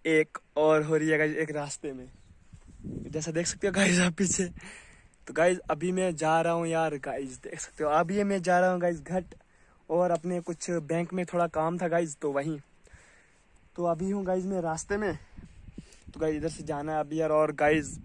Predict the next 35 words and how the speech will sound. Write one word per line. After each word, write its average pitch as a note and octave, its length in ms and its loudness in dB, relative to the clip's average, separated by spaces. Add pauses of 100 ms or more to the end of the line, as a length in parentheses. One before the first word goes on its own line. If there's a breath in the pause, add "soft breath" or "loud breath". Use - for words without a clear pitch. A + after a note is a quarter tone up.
(320 loud breath)
आज C#3 220 2
का D#3 100 0
व्यू C#3+ 180 0
दिखाता C3 400 -8
हूँ C3 60 -8
मैं C3 80 -8
आपको B2 260 -10
यार A#2+ 100 -6
पहले। B2 180 -14
तो - 140 -18
Guys G3+ 120 4
आज F3 220 12
का G3 80 8
व्यू F3+ 200 8
कुछ G3 240 4
ऐसा F#3 240 8
है F#3+ 60 8
guys, F#3+ 160 10
रास्ते D#3+ 320 8
का G3 120 8
व्यू E3+ 220 8
नहीं F#3 140 6
देखना E3+ 300 2
आप। F3 140 4
<laughs> G3 1400 0
Guys F#3 240 12
धूप F3+ 320 8
देख F#3+ 180 10
सकते G3 240 4
हो, G3 60 8
क्या F3 240 10
ही F3 160 10
धूप E3 360 8
है D#3 60 12
यार। D3 240 10